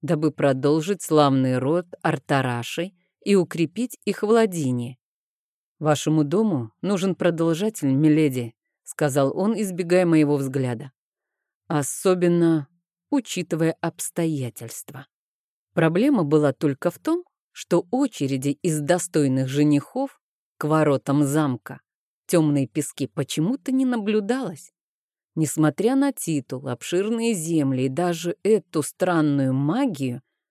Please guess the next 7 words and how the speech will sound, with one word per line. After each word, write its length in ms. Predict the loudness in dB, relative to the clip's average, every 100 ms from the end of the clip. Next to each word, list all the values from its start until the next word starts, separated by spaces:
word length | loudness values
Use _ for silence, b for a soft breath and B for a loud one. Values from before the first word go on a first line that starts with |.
| _
которая, 460 | -6 -2 0 2 2
как 280 | 0 -4 0
я 340 | 2 4 2 -2
позже 380 | -2 -2 -2 -2
узнала, 480 | -2 0 0 2 0
считалась 560 | -4 -6 -2 0 0
здесь 380 | -2 -2 -2 -4